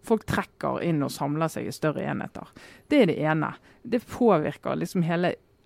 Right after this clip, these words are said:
evnen til kommunen å løse en del oppgaver. Pluss det blir en veldig aldring i en del kommuner.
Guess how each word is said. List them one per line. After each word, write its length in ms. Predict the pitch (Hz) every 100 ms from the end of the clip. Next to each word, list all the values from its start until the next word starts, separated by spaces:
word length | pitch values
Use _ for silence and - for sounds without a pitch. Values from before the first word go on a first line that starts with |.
| -
evnen 380 | 160 170 214 -
til 120 | 160
kommunen 520 | - 165 160 180 165
å 80 | 156
løse 340 | 156 170 -
en 80 | 160
del 140 | 156 156
oppgaver. 240 | 151 160
Pluss 220 | - 214
det 60 | 165
blir 100 | 170
en 60 | 156
veldig 140 | 175 - -
aldring 720 | 170 170 214 220 170 156 156
i 60 | 151
en 40 |
del 180 | 151 156
kommuner. 440 | - 156 147 147